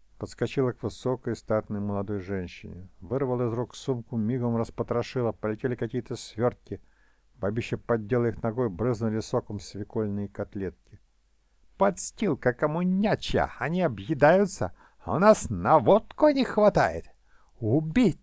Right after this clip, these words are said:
тебя мало!» Секретарша без страха смотрела на беснующуюся толпу. Сказала тихо: «Ну, убейте, если от этого легче станет. Подумаешь, останутся без матери. Одиночки,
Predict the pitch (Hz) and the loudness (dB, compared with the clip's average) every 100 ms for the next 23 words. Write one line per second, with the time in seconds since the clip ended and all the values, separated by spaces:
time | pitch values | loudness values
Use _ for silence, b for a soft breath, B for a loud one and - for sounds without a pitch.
0 | _ - 147 143 131 120 110 165 113 87 | _ -4 0 2 2 0 2 6 6 4
1 | - _ _ _ _ _ _ - - _ | -6 _ _ _ _ _ _ -20 -20 _
2 | _ _ _ _ _ _ _ - 104 107 | _ _ _ _ _ _ _ -12 -10 -2
3 | 131 113 104 104 120 - 123 113 - - | -2 -2 -6 -6 -6 -4 -2 -2 -4 -10
4 | 98 95 - 107 95 90 95 - 110 98 | -8 -6 -4 -4 -2 -6 -8 -6 -4 -4
5 | - 90 - 101 98 95 80 82 - 104 | -6 -12 -10 -6 -6 -6 -14 -16 -8 -6
6 | 98 104 92 - - 85 - 92 _ b | -2 -2 -2 -6 -12 -12 -14 -20 _ b
7 | b _ 92 110 139 131 98 90 87 - | b _ -8 -6 -6 -8 -6 -6 -6 -10
8 | 87 - _ _ _ _ - 87 107 95 | -20 -20 _ _ _ _ -12 -6 -4 -4
9 | - 85 92 98 95 - - 87 - - | -8 -12 -8 -6 -6 -8 -12 -16 -14 -10
10 | 87 85 - _ _ _ _ _ _ - | -8 -10 -18 _ _ _ _ _ _ -8
11 | 98 110 131 90 76 95 90 - 101 87 | -6 -4 -4 -6 -8 -12 -14 -4 -4 -4
12 | - 87 95 98 98 82 - 85 - _ | -8 -10 -8 -6 -6 -6 -12 -18 -20 _
13 | _ _ _ _ - - _ _ _ 101 | _ _ _ _ -20 -20 _ _ _ -12
14 | 87 101 95 87 - | -6 -4 -4 -6 -14